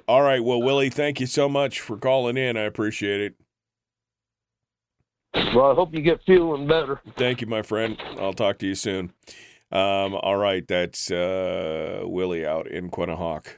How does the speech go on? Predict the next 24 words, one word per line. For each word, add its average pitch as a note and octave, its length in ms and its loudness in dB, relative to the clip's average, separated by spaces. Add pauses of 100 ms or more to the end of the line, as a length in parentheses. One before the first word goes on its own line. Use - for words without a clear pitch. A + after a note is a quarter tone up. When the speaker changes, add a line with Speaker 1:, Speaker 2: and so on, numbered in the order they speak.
(140)
Speaker 1:
um, C#2+ 640 -6 (200)
part D2 300 -2
of D2 240 -4
the D2+ 140 -4
show B2 420 2 (220)
for G#2 340 0 (100)
today. G2 480 -2 (880)
Ooh. C#3+ 180 2 (1000)
Let's, F#2+ 380 -2
um, F2+ 520 0
let's F#2+ 180 -4
get A#2 160 0
the G#2+ 80 -4
next G#2 260 -4
caller's F#2 460 0
name F#2 280 -2
and D#2+ 240 -8
where F2 100 -6
they're E2 120 -6
calling F#2+ 380 -2
from, E2 280 -6
and D#2+ 120 -10
we'll, D#2 280 -8
we'll, D2 300 -12